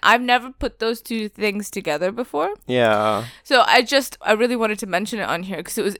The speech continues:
Speaker 1: it, it was weird and interesting.
Speaker 2: I guess you wouldn't really notice it unless you're being really mindful about what you're eating,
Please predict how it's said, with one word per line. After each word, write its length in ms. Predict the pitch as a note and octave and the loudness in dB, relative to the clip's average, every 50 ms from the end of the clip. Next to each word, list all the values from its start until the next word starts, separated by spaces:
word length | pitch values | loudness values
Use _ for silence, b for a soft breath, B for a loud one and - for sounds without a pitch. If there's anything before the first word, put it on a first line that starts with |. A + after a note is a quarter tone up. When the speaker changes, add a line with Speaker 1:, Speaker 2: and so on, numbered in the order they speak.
| - | -10
Speaker 1:
it, 140 | - - _ _ - | -14 -14 _ _ -2
it 160 | - G3+ - | -2 -2 0
was 160 | G#3 G#3+ G3+ | 0 -4 -4
weird 380 | F#3 E3+ A#3+ C#4 A#3+ - - - | -4 -2 -2 -2 -2 -4 -6 -10
and 100 | - - | -14 -12
interesting. 640 | - - G#3+ A3 A#3 A3 - - - - - A3+ A#3 - | -8 -6 -6 -6 -6 -8 -10 -10 -10 -10 -10 -12 -8 -4
Speaker 2:
I 60 | - D#3+ | -4 -2
guess 260 | - A3 A#3+ - - | 0 0 -2 0 0
you 100 | D#4+ D#4 | 0 2
wouldn't 260 | B3+ G#3 G#3 G3+ E3 | 2 0 0 0 0
really 280 | C3+ E3 F3+ F#3 F3 D#3 | 0 0 2 2 2 4
notice 340 | C3 A2+ A2+ B2+ D3 - - | 4 4 4 2 0 0 0
it 100 | D#3+ - | 0 2
unless 340 | B2 C3 B2+ C3+ C3 - - | 2 2 2 0 0 0 -2
you're 100 | D3 C3 | -2 0
being 540 | B2+ C#3 C3+ C3 C3+ C3 C3 C3 B2+ A2+ | 2 4 4 4 4 2 0 -2 -4 -4
really 300 | G#2+ A2+ B2+ C3 C#3 C#3+ | 0 2 2 2 4 2
mindful 560 | B2+ A#2 A2 G#2+ A2+ A#2+ B2+ - - C#3+ C3+ C3 | 0 2 2 2 2 2 0 -2 0 0 0 2
about 360 | A#2 C3 B2+ B2 A#2+ A#2 - | 4 6 6 6 6 4 2
what 220 | - B2+ B2 - | 2 0 0 2
you're 240 | B2+ B2 A#2+ A2 G#2+ - - | 2 4 4 4 2 0 -2
eating, 580 | A#2+ A#2+ A#2+ A#2 A#2+ B2+ C3+ C#3+ D3 D#3 D#3+ | -6 -4 0 2 2 2 2 2 0 -4 -8